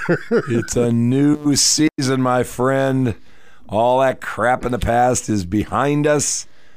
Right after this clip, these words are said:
Speaker 1: Yes.
Speaker 2: This is all new. This, this is World Series bound Rangers.
Speaker 1: Yeah, yeah. Z-, sent a zillion dollar pitcher out there today to,
Speaker 2: Yeah.
Speaker 1: to get knocked around.
Speaker 2: He went
Speaker 1: And
Speaker 2: three innings.
Speaker 1: He did. <laughs>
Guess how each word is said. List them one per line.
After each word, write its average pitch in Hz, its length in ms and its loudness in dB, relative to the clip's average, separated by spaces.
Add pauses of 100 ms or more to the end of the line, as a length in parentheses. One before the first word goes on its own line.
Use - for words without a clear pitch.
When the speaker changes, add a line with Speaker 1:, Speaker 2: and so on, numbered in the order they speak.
(120)
Speaker 1:
Yes. 139 340 0
Speaker 2:
This 101 40 -8
is 92 120 -2
all 127 400 4
new. 120 180 2
This, 107 300 0
this 107 340 -4
is 107 160 -2
World 156 400 0
Series 165 560 2
bound 131 400 2
Rangers. 123 540 2
Speaker 1:
Yeah, 120 60 0 (320)
yeah. - 40 -4
Z-, 170 60 -8
sent 147 240 0
a 127 80 2
zillion 147 520 2
dollar 147 300 2
pitcher 156 420 0
out 143 220 2
there 147 160 2
today 135 460 0
to, 120 180 -4
Speaker 2:
Yeah. 101 200 0 (960)
Speaker 1:
to 117 140 -2
get 127 180 -2
knocked 151 400 -2
around. 151 580 2
Speaker 2:
He 131 40 0
went 127 120 2
Speaker 1:
And 127 100 -2
Speaker 2:
three 107 260 2
innings. 104 320 -4 (140)
Speaker 1:
He 165 120 0
did. 131 420 0
<laughs> - 60 -6